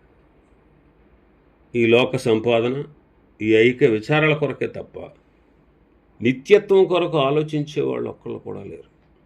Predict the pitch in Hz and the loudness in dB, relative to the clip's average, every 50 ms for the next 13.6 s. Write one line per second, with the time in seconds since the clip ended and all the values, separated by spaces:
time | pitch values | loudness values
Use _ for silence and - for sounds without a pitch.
0 | _ _ _ _ _ _ _ _ _ _ - 107 - - - - 165 151 127 110 | _ _ _ _ _ _ _ _ _ _ -16 -16 -16 -12 -8 -4 -4 -4 -4 -6
1 | 98 - - - 92 104 117 135 135 - - - - _ _ _ _ _ _ _ | -10 -14 -18 -16 -10 -4 -2 -2 -2 -2 -4 -12 -20 _ _ _ _ _ _ _
2 | _ _ _ _ - 98 110 127 127 127 123 120 127 127 117 - - - - - | _ _ _ _ -12 -6 -4 -4 -2 -2 -2 -2 -2 -4 -4 -8 -12 -16 -20 -20
3 | _ _ _ _ _ _ _ _ _ _ _ _ _ _ _ _ _ _ _ _ | _ _ _ _ _ _ _ _ _ _ _ _ _ _ _ _ _ _ _ _
4 | _ _ _ _ _ _ _ _ _ _ _ _ - 104 107 110 110 98 95 - | _ _ _ _ _ _ _ _ _ _ _ _ -12 -8 -8 -8 -8 -8 -10 -10
5 | - - _ _ _ _ _ _ _ _ _ _ _ _ _ _ _ _ _ _ | -12 -14 _ _ _ _ _ _ _ _ _ _ _ _ _ _ _ _ _ _
6 | _ _ _ _ _ - 127 135 139 143 139 127 110 107 120 143 160 156 160 156 | _ _ _ _ _ -2 0 2 2 4 4 2 2 2 0 0 -2 0 -2 -2
7 | 143 64 - - - - _ _ _ _ _ _ _ _ _ _ _ _ _ _ | -2 -2 -4 -8 -10 -14 _ _ _ _ _ _ _ _ _ _ _ _ _ _
8 | _ _ _ _ _ _ _ _ _ _ _ _ _ _ _ _ _ _ _ _ | _ _ _ _ _ _ _ _ _ _ _ _ _ _ _ _ _ _ _ _
9 | _ - - 131 131 - - 196 185 170 165 160 123 107 107 110 135 147 165 151 | _ -2 -2 -2 -2 4 8 8 8 8 8 4 4 2 2 2 2 2 2 2
10 | - 160 139 110 - - - - _ _ _ _ _ _ _ _ _ _ _ _ | 2 2 2 2 0 -2 -6 -18 _ _ _ _ _ _ _ _ _ _ _ _
11 | _ _ _ _ _ _ _ _ _ _ _ _ _ _ _ - - - 120 - | _ _ _ _ _ _ _ _ _ _ _ _ _ _ _ -16 -2 0 0 0
12 | - - 165 170 170 170 160 135 120 120 135 156 170 160 151 151 156 147 147 139 | 0 2 4 4 6 6 4 2 2 2 2 2 2 4 4 4 4 2 4 2
13 | 127 127 127 - - - 107 90 85 78 - - | 2 2 0 -6 -6 -6 -4 -4 -4 -10 -12 -14